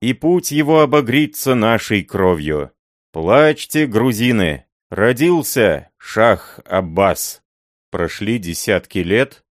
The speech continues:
и Шах Аббас является властителем Ирана. Годы правления с тысяча пятьсот восемьдесят пятого по тысяча шестьсот двадцать восьмой. Гениальный политик и великий полководец, он верно оценивает важное значение Грузии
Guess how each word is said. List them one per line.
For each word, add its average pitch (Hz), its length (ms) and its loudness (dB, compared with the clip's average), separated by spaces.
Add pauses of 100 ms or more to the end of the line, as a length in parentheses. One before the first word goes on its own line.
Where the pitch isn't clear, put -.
(160)
и 95 80 -6
Шах 151 400 -4
Аббас 135 460 -2
является 107 720 0
властителем 87 760 -4
Ирана. 82 460 -4 (520)
Годы 113 400 -2
правления 135 600 -2
с - 120 -12
тысяча 127 460 -6
пятьсот 101 440 -2
восемьдесят 95 680 -2
пятого 147 420 0
по 123 160 -2
тысяча 139 480 -6
шестьсот 117 460 -6
двадцать 90 420 -2
восьмой. 78 580 -6 (220)
Гениальный 147 600 0
политик 135 600 -2
и 107 60 0
великий 104 460 -4
полководец, 107 800 -2
он 120 180 0
верно 151 520 -2
оценивает 123 680 0
важное 90 460 0
значение 90 640 -4
Грузии 101 720 -4